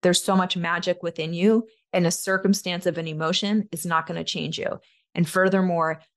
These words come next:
allowing yourself to feel some of that messiness literally will transform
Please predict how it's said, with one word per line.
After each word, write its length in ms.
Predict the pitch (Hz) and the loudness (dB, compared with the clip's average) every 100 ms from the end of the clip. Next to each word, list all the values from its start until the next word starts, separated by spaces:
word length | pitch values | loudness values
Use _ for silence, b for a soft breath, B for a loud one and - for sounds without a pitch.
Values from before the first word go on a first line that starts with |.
| - | -2
allowing 600 | 185 180 175 202 226 185 | 0 2 4 4 4 2
yourself 500 | 165 160 165 156 - | -2 -2 0 -2 -2
to 120 | - | -6
feel 460 | 190 - 196 202 196 | -6 -2 2 4 2
some 220 | - 180 | 0 -2
of 120 | 170 175 | -2 0
that 220 | 156 - | -2 -4
messiness 720 | 160 190 - 214 254 262 - _ _ - | -6 -4 4 6 6 4 -2 _ _ -4
literally 600 | 165 196 190 180 170 160 | 2 4 4 2 0 -2
will 200 | - 170 | -6 -6
transform 800 | 175 - 170 - 160 160 151 165 | -4 -4 -4 -6 -2 0 0 -2